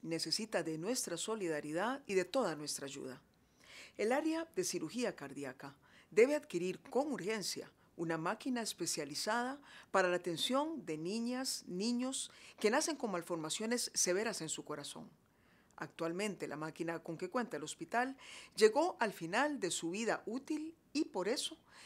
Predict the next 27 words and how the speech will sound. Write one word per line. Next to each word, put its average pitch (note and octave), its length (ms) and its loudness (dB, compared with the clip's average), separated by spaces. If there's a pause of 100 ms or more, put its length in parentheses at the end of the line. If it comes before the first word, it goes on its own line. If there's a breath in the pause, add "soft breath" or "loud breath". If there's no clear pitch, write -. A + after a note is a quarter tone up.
(140 loud breath)
debemos B3 400 8
reemplazarla F3 720 0
de E3 140 0
inmediato A#3+ 800 -2 (480 loud breath)
para G3 340 10
seguir A#3 320 6
teniendo C#4+ 380 2
éxito E3 520 -2
en F#3 160 2
estas G#3+ 340 -2
complejas F3+ 480 -2
cirugías. E3 680 -6 (960)
Al E3 180 0
año, G#3+ 280 0 (440 loud breath)
más D#4 220 8
de F4 100 6
doscientos A3+ 840 2
niños A3+ 560 0
y D#3+ 60 -8
niñas G#3 400 2
se E3 320 4
verán A3 340 2
beneficiados A3+ 800 -2
con F3+ 180 -4
este A3 320 0
equipo F#3 360 -6
médico. F#3+ 480 -8